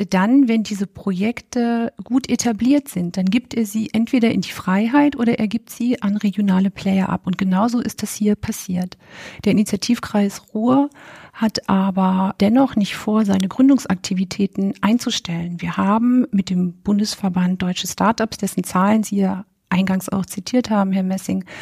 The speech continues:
eine Studie über unsere Aktivitäten, äh, herstellen lassen und haben gesagt, was sind denn jetzt noch aktuelle Bedarfe? Wir haben das jetzt sechs Jahre lang mit der Gründerallianz gemacht.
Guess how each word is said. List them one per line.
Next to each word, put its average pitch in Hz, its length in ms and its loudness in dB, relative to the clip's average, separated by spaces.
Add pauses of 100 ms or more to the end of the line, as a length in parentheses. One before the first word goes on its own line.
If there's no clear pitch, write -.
(240)
eine 196 320 2
Studie 226 480 0
über 208 280 2
unsere 269 240 4
Aktivitäten, 175 1000 -2 (420)
äh, 185 80 -2
herstellen 208 760 2
lassen 240 320 0
und - 160 -6
haben 208 140 -2
gesagt, 202 400 -2
was 214 140 0
sind 240 200 4
denn 214 120 0
jetzt 220 280 -2
noch 220 220 -4
aktuelle 214 500 0
Bedarfe? 196 680 0
Wir 180 100 2
haben 226 120 2
das 220 200 -4
jetzt - 220 -6
sechs - 260 -6
Jahre 202 260 0
lang 214 300 2
mit 208 160 -4
der 202 80 -2
Gründerallianz 190 880 0
gemacht. 202 480 -6